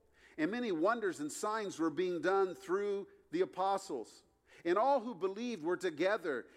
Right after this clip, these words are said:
and had all things in common. And they were selling their possessions and belongings and distributing the proceeds to all as any had need. And day by day,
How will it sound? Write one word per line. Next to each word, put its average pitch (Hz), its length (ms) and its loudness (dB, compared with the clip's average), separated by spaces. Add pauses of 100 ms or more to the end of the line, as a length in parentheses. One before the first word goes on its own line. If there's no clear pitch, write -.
and 180 100 4
had 196 220 2
all 226 200 4
things 208 380 -4
in 160 140 -2
common. 170 540 -2 (240)
And 165 140 0
they 240 100 4
were 196 140 0
selling 240 540 0
their 185 140 2
possessions 170 800 -2
and 165 120 -2
belongings 165 760 0 (200)
and 185 180 2
distributing 196 720 -4
the 156 80 0
proceeds 190 680 -2
to 202 200 -4
all 185 480 0 (180)
as 196 540 2 (200)
any 196 440 2 (200)
had 180 440 2 (180)
need. 170 440 2 (1300)
And 147 200 -6
day 151 180 2
by 139 200 0
day, 160 520 0